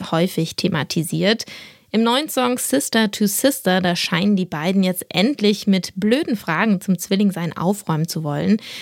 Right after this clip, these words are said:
Aber gleichzeitig klingt der Song auch wie eine Hymne an die Schwesternschaft. Ich wollte deshalb wissen, hat sich die Beziehung der beiden eigentlich in den vielen letzten Jahren durchs Musikmachen verändert?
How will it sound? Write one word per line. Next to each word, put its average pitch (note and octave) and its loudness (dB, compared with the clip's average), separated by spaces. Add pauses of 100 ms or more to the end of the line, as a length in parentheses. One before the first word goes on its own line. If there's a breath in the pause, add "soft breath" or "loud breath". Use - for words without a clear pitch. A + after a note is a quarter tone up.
(160 loud breath)
Aber A3+ 2
gleichzeitig D4+ 0
klingt A3+ 0
der F#3+ 2
Song G3 2
auch E3+ -2
wie E3 0
eine E3+ 2
Hymne F3 2
an D#3+ -2
die F#3 2
Schwesternschaft. - -2 (420 loud breath)
Ich - 0
wollte D4 2
deshalb A3 2
wissen, B3 2 (120)
hat E3+ -2
sich B3 2
die F#3 0
Beziehung G3+ 0
der G#3 2
beiden F#3 -2
eigentlich G3 2 (380 loud breath)
in F#3 2
den F3 2
vielen F#3 2
letzten E3+ -2
Jahren D#3 2
durchs F3 -2
Musikmachen F3+ 2
verändert? E3+ -2